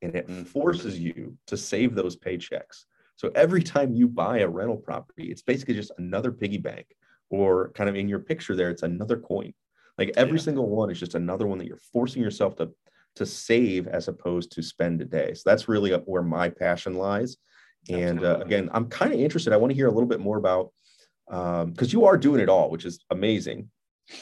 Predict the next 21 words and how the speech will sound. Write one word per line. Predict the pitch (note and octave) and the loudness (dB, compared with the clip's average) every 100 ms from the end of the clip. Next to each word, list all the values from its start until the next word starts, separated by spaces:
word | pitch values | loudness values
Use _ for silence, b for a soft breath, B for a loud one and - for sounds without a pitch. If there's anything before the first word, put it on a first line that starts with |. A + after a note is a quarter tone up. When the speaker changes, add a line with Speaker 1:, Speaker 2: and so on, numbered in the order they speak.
| B _ | B _
Speaker 1:
Uh, | G2 F#2+ | 0 2
but | A2+ | 4
you've | B2+ B2+ | 4 6
got, | C3+ B2 A#2 - - _ _ _ | 6 6 4 0 -18 _ _ _
uh, | - F#2+ | 2 2
the | F#2 G2 | 4 0
focus | - - E3+ E3+ F#3 F3 - - | 0 4 6 4 -2 -4 -10 0
and | B2+ A#2+ A#2+ A#2 A#2+ A2 | 4 6 6 4 0 -6
the | G#2+ G#2 G#2 G2+ G2+ - _ | -4 -2 0 0 -2 -8 _
shiny | - A#2+ A#2 | 0 2 4
object | G2+ G#2 G2 - | 2 2 0 -4
syndrome. | - F2+ D2+ C#2 | -4 -6 -6 -6
You | D#2+ | -6
mentioned | F2+ A#2 A#2 G#2+ | -2 -2 0 0
that | G#2 | 0
a | G2+ | 0
few | - F#2 | -4 -4
se-, | - - | -4 -6
few | - G#2 | -6 -4
minutes | F#2+ F#2 - | -4 -4 -6
ago. | E2+ C2+ A#1 | -4 -4 -4